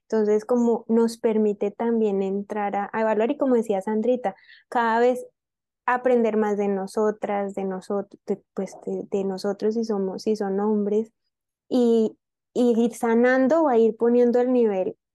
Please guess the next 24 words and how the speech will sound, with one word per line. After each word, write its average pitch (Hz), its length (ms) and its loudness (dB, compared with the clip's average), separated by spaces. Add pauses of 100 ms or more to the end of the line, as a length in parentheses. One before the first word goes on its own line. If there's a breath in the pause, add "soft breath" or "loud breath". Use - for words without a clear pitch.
(300)
el 214 180 0
nivel 214 300 2
cada 214 240 -2
vez 233 80 2
mucho 247 380 -2
más 240 300 0
alto 240 440 -4 (280 soft breath)
y 247 140 -2
tus 233 260 -4
criterios 202 840 -4 (340)
mucho 233 360 0
más 220 500 -2 (560)
claros 240 600 2
de 240 120 2
lo 220 160 0
que 202 160 -2
es 190 60 -2
negocia-, 208 680 0
no 226 220 2
negociable 202 760 -2
y 269 60 0
lo 226 160 -2
que 208 160 -4
no 196 400 -4